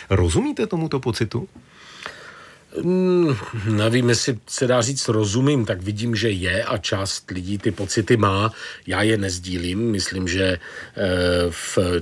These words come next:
Speaker 2: jaksi, mm, racionální, eh, na faktech postavené době,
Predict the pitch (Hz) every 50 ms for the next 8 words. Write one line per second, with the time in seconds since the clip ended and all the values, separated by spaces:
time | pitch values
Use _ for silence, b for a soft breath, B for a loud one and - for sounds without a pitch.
0 | 78 - _ _ _ - - - - - 73 - - - - 117 104 80 73 71
1 | 78 87 87 87 90 90 92 92 87 82 82 85 87 - - - - - 123 107
2 | 101 104 101 101 104 101 98 101 101 95 85 - - - - - - - - _
3 | - - 92 104 98 92 90 90 90 95 92 92 98 95 - - - 110 - -
4 | - - 117 - - - 95 - - - 107 95 98 101 101 101 92 95 87 78
5 | 90 101 104 101 98 90